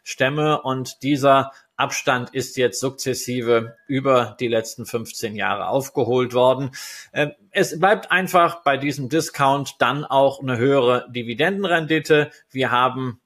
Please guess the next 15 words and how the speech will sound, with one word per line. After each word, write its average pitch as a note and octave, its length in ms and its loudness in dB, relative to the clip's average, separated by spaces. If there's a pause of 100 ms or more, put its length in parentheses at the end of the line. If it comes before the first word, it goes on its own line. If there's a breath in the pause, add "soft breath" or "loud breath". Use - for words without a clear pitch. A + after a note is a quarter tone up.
bei C#3+ 300 2
der C3 340 2
Stammaktie D#3+ 1000 2 (160)
aktuell D#3 720 2 (140)
immer C#3 480 0
Kurs E3 460 4
geteilt D#3 600 0
durch D3+ 200 4
die D3 180 -2
letzte G3 960 2
Dividende D3+ 680 2 (300 loud breath)
acht D3+ 280 -2
Komma C3 240 2
neun E3 300 2
Prozent. E3 680 0